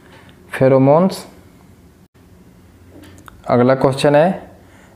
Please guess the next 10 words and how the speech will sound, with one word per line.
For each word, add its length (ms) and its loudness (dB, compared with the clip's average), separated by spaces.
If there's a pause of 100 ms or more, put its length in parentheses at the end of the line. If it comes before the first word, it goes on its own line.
मूत्र 360 0
के 240 2
स्रवन 460 0
को 240 2
बढ़ाने 420 2
वाली 260 4
औषधि 420 2
को 160 -2
कहते 320 -2
हैं? 280 -2